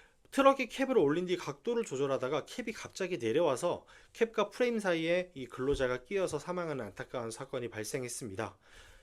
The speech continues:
해당 사건에 대해서 전주지검은 사망 노동자의 담당 업무가 아니었던 데다 작업이 매우 이례적인 방식으로 발생한 사고이기에 중대재해처벌법상 의무이행 위반이 인정되지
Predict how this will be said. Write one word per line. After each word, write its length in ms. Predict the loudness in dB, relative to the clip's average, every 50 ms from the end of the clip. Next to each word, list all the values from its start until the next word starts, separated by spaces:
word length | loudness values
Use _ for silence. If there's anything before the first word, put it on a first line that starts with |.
| -20 _ -20 -4 2
해당 180 | 6 6 6 6
사건에 380 | 4 4 6 6 8 8 8
대해서 420 | 6 6 6 4 4 4 4 4 4
전주지검은 840 | 2 0 0 0 0 -4 -2 -2 0 0 2 2 2 2 0 0 -2 -8 -16 -20 -20 -20 -20 _ _
사망 380 | -14 2 4 6 6 6 6 6
노동자의 440 | 4 4 4 2 2 4 4 4 4
담당 400 | 2 -2 -4 0 0 2 2 2
업무가 420 | 0 0 0 0 0 0 -2 -2 -6 -6
아니었던 520 | -4 0 4 4 4 4 4 2 0 0
데다 400 | 2 2 2 2 0 -2 -4 -10 _ _ _ _ _
작업이 520 | -10 -2 2 4 6 6 6 4 4 0 0
매우 420 | 4 6 6 6 6 4 2 -4 -10 _
이례적인 680 | -2 0 4 6 6 6 4 4 0 0 2 0 0 2
방식으로 680 | 0 0 0 -2 -4 -6 -8 -4 -2 -2 -2 -2 -2
발생한 640 | -4 -6 -6 -6 -2 -2 -2 -2 0 0 0 0
사고이기에 880 | -2 -4 -6 -8 -6 -2 -2 -2 -2 -2 -6 -4 -2 0 0 0 -2 -10 _ _ _ -20 -20 -20 _ _ _ -8
중대재해처벌법상 1300 | -4 -2 2 4 4 4 4 2 2 2 0 -2 -4 -6 -8 -8 -10 -10 -10 -8 -4 -4 -4 -4 -4 -10 _
의무이행 880 | -4 -2 0 0 0 0 0 2 0 0 0 0 0 0 0 0 -2 -6
위반이 380 | -8 -2 -2 0 0 0 -4
인정되지 580 | -6 -6 -8 -4 -4 -4 -4 -4 -4 -4 -4